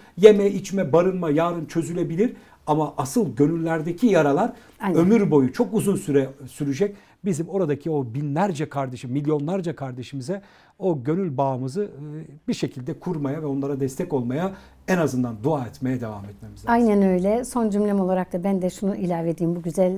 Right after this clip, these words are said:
Speaker 2: e, temenninize, duanıza değerli hocam. E, oradaki kardeşlerimize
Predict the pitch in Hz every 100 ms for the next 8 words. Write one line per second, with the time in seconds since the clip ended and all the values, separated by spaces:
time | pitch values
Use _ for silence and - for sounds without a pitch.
0 | - 196 175 202 - 196 185 170 165 160
1 | 165 170 175 180 165 170 175 175 170 170
2 | 175 196 208 - - - - - - _
3 | _ _ _ _ _ _ 277 226 202 196
4 | 190 - - 254 269 294 269 247 226 226
5 | - 233 208 202 196 185 196 220